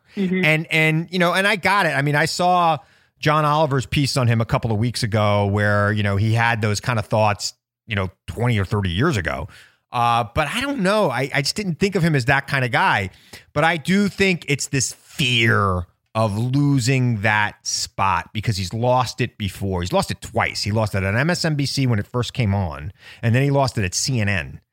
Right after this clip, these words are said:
Speaker 2: And, you know, here he is, right? He's just in this spot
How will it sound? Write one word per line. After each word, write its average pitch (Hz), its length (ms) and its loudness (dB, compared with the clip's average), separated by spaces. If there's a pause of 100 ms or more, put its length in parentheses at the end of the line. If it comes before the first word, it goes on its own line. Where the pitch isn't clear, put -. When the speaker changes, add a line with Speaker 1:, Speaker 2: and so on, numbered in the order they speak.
(400)
Speaker 2:
And, 107 440 2 (300)
you 120 80 0
know, 101 120 2
here 123 280 0
he 107 120 0
is, - 360 -6 (140)
right? 110 300 0
He's 98 240 -2
just - 240 -4
in 101 120 0
this 90 140 -2
spot 117 440 -2